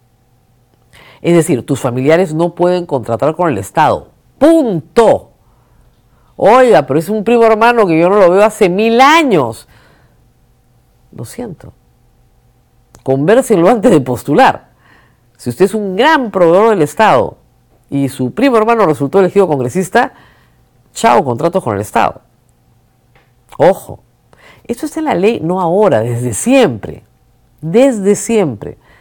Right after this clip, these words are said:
Y es rarísimo que los congresistas no lo sepan y sus familiares deberían saberlo también. No pueden contratar con el Estado.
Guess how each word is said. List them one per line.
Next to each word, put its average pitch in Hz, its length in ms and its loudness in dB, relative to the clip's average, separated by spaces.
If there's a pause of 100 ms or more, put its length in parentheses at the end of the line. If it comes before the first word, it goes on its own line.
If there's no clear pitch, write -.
(360)
Y 131 120 -4
es 123 60 -6
rarísimo 120 600 -6
que 107 80 -8
los 90 120 -12
congresistas 98 600 -12
no 110 100 -8
lo 98 100 -8
sepan 117 440 -6 (480)
y 180 80 -4
sus 127 160 -8
familiares 110 460 -6
deberían 104 280 -10
saberlo 107 360 -8
también. 107 440 -12 (1160)
No 175 160 -6
pueden 170 380 -4
contratar 107 440 -12
con 117 140 -8
el 101 60 -6
Estado. 98 320 -12